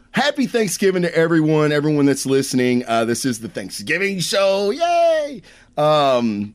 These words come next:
it is Tuesday. It's Thanksgiving week. Uh, I will be working tomorrow and Thursday,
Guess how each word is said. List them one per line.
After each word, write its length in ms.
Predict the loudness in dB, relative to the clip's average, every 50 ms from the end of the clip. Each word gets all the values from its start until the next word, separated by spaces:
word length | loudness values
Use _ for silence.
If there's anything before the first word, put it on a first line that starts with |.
| _ -4
it 220 | -2 -2 -2 0 0
is 320 | 0 2 2 0 0 -2
Tuesday. 840 | -6 -2 0 2 2 2 0 -2 -2 -4 -2 -2 -2 0 0 0 0
It's 160 | -2 -4 -4
Thanksgiving 640 | -4 -4 -4 -4 -6 -6 -8 -6 -6 -6 -6 -6 -2
week. 540 | 0 2 2 2 2 0 -2 -4 -12 -16 -8
Uh, 240 | -6 -2 -2 -2 -2 -4
I 160 | -4 -2 0
will 160 | 0 0 0 0
be 160 | 0 0 -2
working 920 | -2 -4 -2 0 0 0 0 -2 -4 -4 -2 0 0 0 0 -4 -4 -6 -6
tomorrow 580 | -6 -4 -2 0 0 0 0 0 -2 -4 -6 _ _ -6
and 320 | -4 -2 -2 -2 -2 0
Thursday, 760 | 0 0 0 0 -2 -4 -4 -6 -6 -6 -4 -6 -6 -8 -8